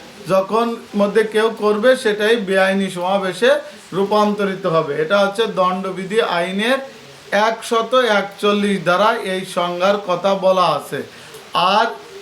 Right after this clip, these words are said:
এই সংজ্ঞার আমরা শাস্তি পাই একশত তেতাল্লিশ ধারা। যখন আমরা বেআইনি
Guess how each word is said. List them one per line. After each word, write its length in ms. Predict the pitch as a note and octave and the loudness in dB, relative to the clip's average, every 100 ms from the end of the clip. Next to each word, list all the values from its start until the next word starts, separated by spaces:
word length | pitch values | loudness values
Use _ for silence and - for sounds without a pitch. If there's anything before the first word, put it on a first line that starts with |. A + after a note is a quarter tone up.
| - - - F#3+ | -18 -20 -4 2
এই 100 | A#3+ C4 - | 2 2 0
সংজ্ঞার 400 | A3 G#3+ A3+ B3 B3 | 0 2 2 2 2
আমরা 180 | A3+ A3+ G#3 - | 0 -2 -2 0
শাস্তি 440 | G3 G3 - A#3+ A3 | 0 0 -4 -4 0
পাই 220 | G3+ A3 B3+ G#3+ | 2 2 2 0
একশত 400 | F#3+ - G3 F#3+ G3+ G3 | -2 -2 -2 -2 -2 -6
তেতাল্লিশ 560 | G#3 F#3+ G3 F#3 F3 E3 C#3 | -6 -2 0 0 -2 -6 -2
ধারা। 220 | D3 C3 - - - - E3 | -2 -2 -8 -18 -20 -6 -2
যখন 280 | F3 G#3 A#3+ A#3 | 0 0 0 0
আমরা 240 | G#3 A3 A#3+ - D#3 | 0 2 2 0 -2
বেআইনি 400 | E3+ F#3+ G3+ G3+ | 0 0 0 -2